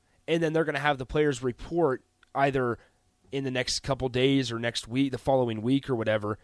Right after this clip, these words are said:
Well, then that just delays the season 'cause that's when they start reporting and that's when they're back. So, like, th-, we're, we're, we're li-, really leading towards a,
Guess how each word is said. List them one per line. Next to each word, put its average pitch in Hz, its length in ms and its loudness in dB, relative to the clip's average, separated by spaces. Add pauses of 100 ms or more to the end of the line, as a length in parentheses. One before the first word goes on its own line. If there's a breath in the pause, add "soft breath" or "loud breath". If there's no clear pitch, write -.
(160 soft breath)
Well, 160 140 2
then 151 140 0
that 156 180 0
just 139 180 -8
delays 131 300 -2
the 120 60 -8
season 123 300 -6
'cause 117 180 -6
that's 127 220 -2
when 127 160 -6
they 117 180 -4
start - 280 -8
reporting 117 540 -6
and 104 100 -8
that's 110 200 -8
when 117 100 -8
they're 95 100 -8
back. 104 460 -6 (400)
So, - 180 4
like, 175 200 6 (280 soft breath)
th-, 190 180 4
we're, 185 200 4
we're, 180 360 4 (260)
we're 160 320 2
li-, 143 260 0
really 143 680 4
leading 123 420 2
towards 117 460 0
a, 98 400 -8